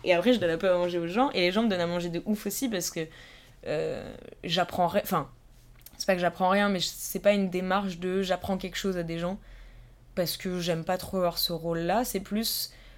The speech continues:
je discute avec des gens, donc c'est sûr que le, forcément c'est biaisé parce que c'est mon, enfin, je poste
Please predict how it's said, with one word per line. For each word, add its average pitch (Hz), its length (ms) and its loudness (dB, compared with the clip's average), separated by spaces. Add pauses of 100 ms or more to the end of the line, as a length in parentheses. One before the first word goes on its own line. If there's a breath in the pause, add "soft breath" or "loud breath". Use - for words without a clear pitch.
(200 loud breath)
je 170 140 -6
discute 202 520 -2
avec 170 260 -2
des 165 120 -2
gens, 226 320 0
donc 180 140 -6
c'est 185 100 -2
sûr 220 220 -2
que 190 80 -4
le, 165 260 -2
forcément 190 440 -4
c'est - 160 -4
biaisé 180 360 0
parce 175 180 -6
que 165 100 -12
c'est 170 160 -4
mon, 180 180 -6 (140)
enfin, 160 260 -4
je 165 180 2
poste 196 600 -2